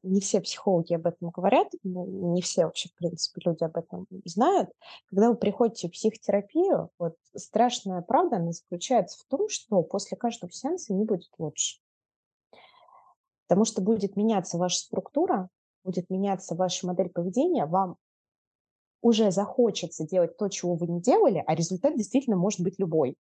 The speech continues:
ну, потому что жизнь, она такая, да, то есть всё что угодно может случиться. И, э, иногда бывает так, что становится хуже.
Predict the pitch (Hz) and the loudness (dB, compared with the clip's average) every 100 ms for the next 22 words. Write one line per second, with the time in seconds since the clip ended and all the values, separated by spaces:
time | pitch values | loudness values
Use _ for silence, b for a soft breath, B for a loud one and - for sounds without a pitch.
0 | _ 170 147 139 - 165 - 156 185 175 | _ -6 -4 -4 -6 -8 -6 -2 -2 -2
1 | 151 143 175 170 151 139 - _ _ 165 | -4 -6 -6 -4 -4 -4 -8 _ _ -8
2 | 190 165 180 - 170 156 143 139 - _ | -8 -8 -8 -4 -4 -4 -6 -12 -16 _
3 | 151 - - - - _ B B B B | -12 -12 -16 -18 -20 _ B B B B
4 | B 220 226 202 - - - 175 170 165 | B 6 6 6 2 -4 0 2 4 2
5 | - - 208 208 196 349 226 254 - 339 | -2 0 4 6 4 4 4 2 0 -6
6 | - _ 175 180 247 - - - 233 - | -8 _ -4 -2 -4 -8 -20 -6 -6 -6
7 | - 254 233 220 - 139 | -8 -4 -4 -6 -8 -8